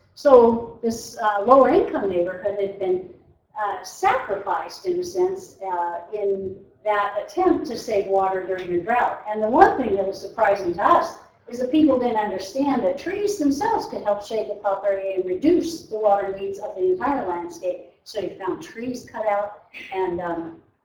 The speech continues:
a lot of different things like that. So we're, our interest is in making sure that, you know, people just use it efficiently but can maintain the landscapes they have. So the methods that are embedded in the software package,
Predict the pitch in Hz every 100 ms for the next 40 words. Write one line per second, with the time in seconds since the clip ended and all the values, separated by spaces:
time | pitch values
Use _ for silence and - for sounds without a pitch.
0 | _ 185 185 185 170 185 175 170 185 180
1 | 175 160 165 160 - 277 277 - - -
2 | _ _ 277 392 466 - 302 370 330 302
3 | 311 - 262 247 226 233 233 233 - 262
4 | 226 214 214 349 392 381 381 339 311 277
5 | 269 - 302 302 262 - 370 - 233 226
6 | 226 - 233 220 220 233 214 202 202 -
7 | _ 202 196 190 190 - 185 180 185 -
8 | - - _ - 440 427 - 302 415 554
9 | 571 494 - 349 330 262 240 226 269 233
10 | 214 196 190 - 190 - 196 - 196 190
11 | 190 -